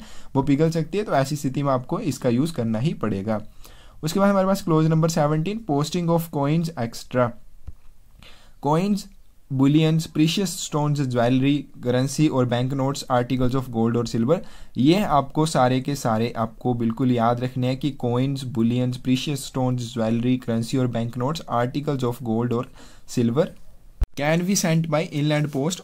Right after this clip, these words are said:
only insured। तो जो हमारे कॉइन्स हो गए, बुलियंस हो गए, प्रीशियस स्टोन्स हो गए, ज्वेलरी, करेंसी या बैंक नोट्स हो गए,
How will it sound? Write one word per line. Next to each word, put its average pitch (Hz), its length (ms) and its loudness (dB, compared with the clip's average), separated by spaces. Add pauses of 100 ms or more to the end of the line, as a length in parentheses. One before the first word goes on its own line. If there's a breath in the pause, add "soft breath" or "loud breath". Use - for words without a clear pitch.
only 131 300 0
insured। 110 340 -4
तो 127 100 0
जो 139 100 2
हमारे 143 240 2
कॉइन्स 147 420 0
हो 139 100 2
गए, 139 160 0
बुलियंस 131 420 0
हो 131 120 -2
गए, 131 140 -2
प्रीशियस 131 440 -2
स्टोन्स 123 320 -4
हो 120 100 0
गए, 151 160 -2
ज्वेलरी, 120 480 0
करेंसी 123 400 -4
या 123 60 0
बैंक 117 300 -2
नोट्स 120 320 -4
हो 117 100 -2
गए, 156 180 -4